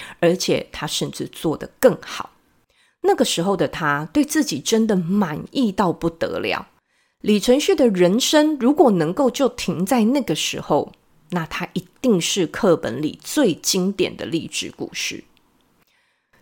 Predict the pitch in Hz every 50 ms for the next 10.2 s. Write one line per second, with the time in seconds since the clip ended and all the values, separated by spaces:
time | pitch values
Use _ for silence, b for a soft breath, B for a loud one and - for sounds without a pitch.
0 | _ _ - - 294 - 269 214 202 - 214 220 220 233 B B B B B B
1 | B - - - 185 190 190 151 123 - - - 190 175 165 165 - 143 127 120
2 | - - 165 170 - - 320 247 196 - - - - - - 190 185 - 165 165
3 | - 269 208 202 - - 117 - 131 143 - - 180 175 175 185 185 175 135 -
4 | - - - - - 53 - 151 147 - - _ _ _ _ _ _ _ _ _
5 | _ _ _ _ _ _ _ - 240 254 277 269 247 180 190 208 - 196 180 175
6 | 165 160 - - - 170 151 107 175 - 254 262 269 277 269 - 285 254 214 208
7 | 196 226 208 190 180 185 202 180 165 139 127 - - - - 233 190 175 185 185
8 | 170 151 143 143 170 170 165 175 214 254 320 302 240 180 165 - 220 190 185 190
9 | - 180 170 170 151 143 127 127 139 139 92 101 - - 143 135 151 - - -
10 | 175 156 - -